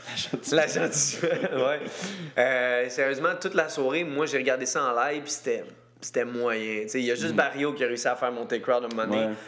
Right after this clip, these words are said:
Speaker 2: Même le fight de Cobb contre Shane Burgos, c'était une décision, c'était moyen, c'était split decision. Euh, Shane Burgos, c'est la première fois que je voyais un featherweight gros comme ça.
Speaker 1: Il a de l'air énorme, man.
Speaker 2: C'est dégueulasse, man,
Speaker 1: Ouais.
Speaker 2: je comprends pas. Il y a des mini-jambes,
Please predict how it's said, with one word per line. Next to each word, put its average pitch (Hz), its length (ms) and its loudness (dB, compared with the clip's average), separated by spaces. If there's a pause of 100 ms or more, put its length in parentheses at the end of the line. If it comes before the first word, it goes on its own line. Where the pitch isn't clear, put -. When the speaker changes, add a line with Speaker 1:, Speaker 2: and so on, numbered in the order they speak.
(140)
Speaker 2:
Même 160 180 2
le 165 80 2
fight 160 260 0
de 139 60 0
Cobb 151 380 0
contre 120 200 -2
Shane 135 280 -2
Burgos, 131 460 0
c'était 120 200 -4
une 113 140 -6
décision, 123 600 -2
c'était 120 200 -2
moyen, 120 480 -2
c'était 117 200 -4
split 123 320 -2
decision. 120 600 -2 (760)
Euh, 107 340 2
Shane 175 280 0
Burgos, 175 320 2
c'est 160 140 0
la 120 60 0
première 139 220 -2
fois 160 80 0
que 143 40 0
je 127 80 -4
voyais 117 160 -2 (100)
un 120 100 0
featherweight 117 560 -2
gros 113 640 -4
comme 117 240 -2
ça. - 160 -6 (220)
Speaker 1:
Il 90 120 0
a 92 60 0
de 92 80 -2
l'air 98 260 0
énorme, 87 420 -2
man. 82 140 -4
Speaker 2:
C'est 98 200 -2
dégueulasse, 123 580 0
man, 120 140 -2
Speaker 1:
Ouais. 120 80 -2
Speaker 2:
je - 60 -8
comprends 113 280 -2
pas. 131 140 0
Il 127 80 -2
y - 20 0
a - 20 -2
des 143 120 0
mini-jambes, 226 480 0